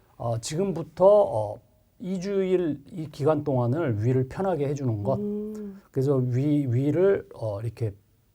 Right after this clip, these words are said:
Speaker 1: 뭐 포도당은 당연히 이제 들어가야 되고요.
Speaker 2: 네, 네.
Speaker 1: 그래서, 어, 오전에, 어, 식사를 안 하던 학생들은
Speaker 2: 음.
Speaker 1: 좀 식사를 조금씩이라도 이렇게 습관을 들여서, 어,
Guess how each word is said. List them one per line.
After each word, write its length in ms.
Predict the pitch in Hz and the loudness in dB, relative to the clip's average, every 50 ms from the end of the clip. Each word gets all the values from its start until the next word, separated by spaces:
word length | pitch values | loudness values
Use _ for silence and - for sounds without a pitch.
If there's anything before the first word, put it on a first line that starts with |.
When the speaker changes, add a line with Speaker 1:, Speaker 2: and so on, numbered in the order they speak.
| _ _ _ _ _ _ _ _ _ _ | _ _ _ _ _ _ _ _ _ _
Speaker 1:
뭐 220 | - 127 113 101 - | -10 -8 -8 -8 -8
포도당은 520 | - - 226 220 254 214 233 220 202 190 - | -6 -4 0 2 4 4 4 4 4 0 -2
당연히 540 | - - 110 120 120 117 113 104 98 95 - 127 | -2 2 4 4 6 6 4 2 0 -4 -6 -6
이제 120 | 107 101 | -8 -8
들어가야 380 | 95 - - 120 117 110 104 98 | -6 -2 -2 0 0 0 0 -2
되고요. 400 | 98 98 87 95 92 98 143 - - | -2 -4 -4 -4 -4 -4 -4 -4 -4
Speaker 2:
네, 200 | 190 196 202 190 175 | -4 -2 -4 -4 -6
네. 220 | 175 170 165 165 160 | -8 -10 -10 -6 -2
Speaker 1:
그래서, 280 | 127 123 110 135 123 120 | 0 0 2 2 2 0
어, 300 | 117 - 127 113 104 104 | 0 -2 -6 -8 -8 -6
오전에, 840 | 110 113 120 143 135 160 156 143 143 139 143 156 175 180 180 185 - - _ _ _ _ _ _ _ _ - | -2 -2 -2 0 2 2 2 2 2 0 -2 -2 -2 -2 -4 -6 -10 -16 _ _ _ _ _ _ _ _ -20
어, 280 | - 131 120 120 123 117 - _ _ - - _ - | -14 -12 -12 -12 -12 -14 -18 _ _ -20 -20 _ -16
식사를 500 | - - - - 208 202 196 190 190 165 | -16 -10 -2 4 6 6 6 6 6 2
안 300 | - - - 95 110 127 | 0 -2 -2 0 2 4
하던 360 | 143 160 165 139 170 156 151 | 4 4 4 4 2 2 2
학생들은 840 | 147 175 - - - 180 175 151 131 127 123 151 165 131 92 85 87 - - - - | 0 -4 -4 -2 -2 0 0 0 0 2 2 2 2 2 0 -2 -4 -8 -14 -20 -20
Speaker 2:
음. 160 | 208 202 196 - | -18 -18 -12 -8
Speaker 1:
좀 280 | - 143 131 123 117 120 - | -6 -4 -4 -4 -6 -8 -12
식사를 960 | - - - - - - 208 196 185 175 165 160 127 147 147 180 196 190 - | -16 -18 -16 -12 -2 2 4 4 6 6 4 4 2 0 0 0 0 0 -2
조금씩이라도 760 | - - 185 208 190 - 190 185 170 170 156 147 139 131 156 | -4 -8 -8 -6 -6 -6 -6 -4 -2 0 2 2 2 2 2
이렇게 160 | 151 135 131 | 0 0 -2
습관을 440 | 131 - - - - 220 202 190 165 | -6 -8 -4 0 2 2 2 0 -2
들여서, 500 | - - 117 104 95 92 123 120 107 87 - - _ _ - - _ _ _ _ _ _ - - - | -2 -2 0 0 0 0 -2 -2 -4 -4 -8 -14 _ _ -20 -20 _ _ _ _ _ _ -20 -20 -16
어, 260 | - 117 104 95 95 | -12 -10 -10 -10 -10